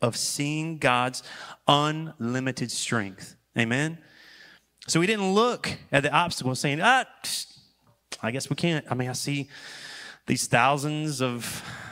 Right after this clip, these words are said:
Philistines. I, I don't, I guess we can't." Oh, she's like, "Hey, what if we show up and God just smites them all?"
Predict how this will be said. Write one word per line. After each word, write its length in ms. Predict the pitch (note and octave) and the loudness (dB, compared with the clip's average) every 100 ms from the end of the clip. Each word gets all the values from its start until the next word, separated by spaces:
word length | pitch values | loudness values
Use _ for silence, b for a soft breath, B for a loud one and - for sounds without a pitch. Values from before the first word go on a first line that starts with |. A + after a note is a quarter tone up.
| B B | B B
Philistines. 920 | E3 D#3+ D3 - A#2+ A#2 A2+ - - - - | 2 2 0 0 -2 -2 -6 -8 -8 -12 -10
I, 260 | A#2+ B2 A2+ - | -8 -6 -8 -4
I 80 | A2+ | -2
don't, 160 | B2+ B2+ | -2 -4
I 80 | |
guess 180 | A#2+ B2 | -4 -4
we 80 | B2+ | -4
can't." 340 | - D3+ B2 - B2 - - | -2 -2 -2 -6 -10 -10 -2
Oh, 160 | D3 A2 | 0 0
she's 180 | - | -4
like, 100 | C3+ | -2
"Hey, 160 | F3 C#3+ | 0 0
what 180 | A#2 F3 | 0 4
if 60 | F3+ | 4
we 100 | F3 | 4
show 280 | - F#3 | 0 0
up 120 | - C#3+ | 0 -2
and 100 | B2+ | 4
God 240 | E3 E3+ | 4 4
just 260 | C#3 - B B B B B - - - | 0 -4 B B B B B -10 -10 -4
smites 520 | - - C#3 D#3 E3 | -2 -2 2 2 4
them 140 | E3+ D#3+ | 2 4
all?" 400 | F3 G#2+ F2 | 2 0 -4